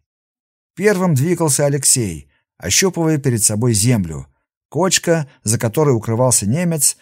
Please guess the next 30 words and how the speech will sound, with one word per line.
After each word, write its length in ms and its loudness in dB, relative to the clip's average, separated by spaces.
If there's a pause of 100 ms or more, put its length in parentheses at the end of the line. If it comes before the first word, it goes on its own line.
(280)
должна 400 -2
быть 320 -2
рядом. 560 -6 (680)
Наткнулись 640 0
на 140 2
окопчик. 680 -2 (640)
Там 240 2
и 40 4
в 60 2
самом 340 2
деле 220 2
лежал 440 2
убитый 340 0
снайпер. 560 -2 (720)
Два 280 2
попадания, 800 -2 (300)
и 100 -4
оба 220 2
в 100 0
голову. 560 -4 (920)
Алексей 400 -2
удивился, 720 -2 (340)
что 260 -2
на 100 2
лице 320 0
немца 560 0 (200)
была 240 4
надета 380 2
камуфляжная 680 2
маска. 560 -2